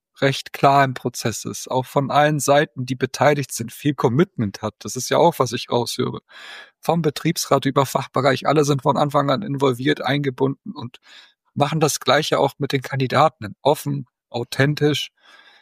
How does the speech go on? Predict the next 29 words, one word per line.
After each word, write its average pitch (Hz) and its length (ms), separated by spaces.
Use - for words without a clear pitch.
Ähm, 127 380
es 117 140
ist - 360
eine 143 80
Struktur - 580
vorhanden 165 500
und 165 240
ihr 156 100
seid 143 220
die 131 60
ganze 131 300
Zeit 135 220
transparent. 127 760
Das 104 100
sind 147 200
unsere 139 300
drei 139 240
plus - 240
eins 139 280
Basics - 460
schon, 123 440
die 127 160
von 135 220
jeher 151 340
gewesen. 120 480
Und 127 160
wenn 151 120
ihr 151 120
die 165 440